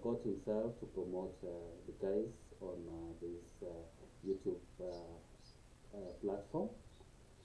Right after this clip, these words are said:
so I really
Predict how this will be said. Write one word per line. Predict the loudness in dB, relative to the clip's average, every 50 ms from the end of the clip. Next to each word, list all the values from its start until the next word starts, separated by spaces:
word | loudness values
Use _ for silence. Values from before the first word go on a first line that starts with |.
| -16 -16 -16 -14
so | -10 -2 4 8 10 10 12 12 12 12 10 10 8 4 2 2 2 0 0 0 -2 -4 -4 -6 -8 -10 -10 -6 -2
I | 0 0 4 8 10
really | 10 10 10 8